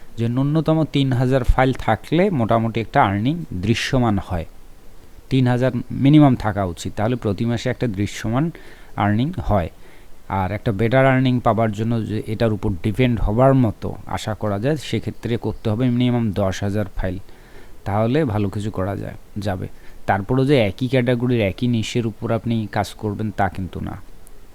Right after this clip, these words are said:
বিভিন্ন যে টেকনিকগুলো আপনাদের বলা হয়, বিভিন্ন ট্রেন্ড ফলো করে,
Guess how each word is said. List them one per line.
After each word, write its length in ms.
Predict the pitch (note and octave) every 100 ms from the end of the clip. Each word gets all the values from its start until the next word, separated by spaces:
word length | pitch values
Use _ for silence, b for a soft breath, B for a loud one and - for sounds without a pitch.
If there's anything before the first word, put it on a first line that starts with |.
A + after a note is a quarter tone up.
| b b -
বিভিন্ন 680 | A2+ A#2+ B2+ B2 A#2+ A#2 G#2+
যে 500 | G2+ G#2+ G2+ - B1+ -
টেকনিকগুলো 480 | G#2+ - G#2 G#2+ G#2
আপনাদের 300 | G2 G2+ F#2
বলা 280 | G2 F#2+ E2
হয়, 200 | - - - - - - - b b b b - -
বিভিন্ন 380 | A2 G#2 G#2 G#2+ -
ট্রেন্ড 360 | A#2 A2 A2 G2
ফলো 360 | - A2+ G2+
করে, 440 | G2 F#2+ F#2+ G2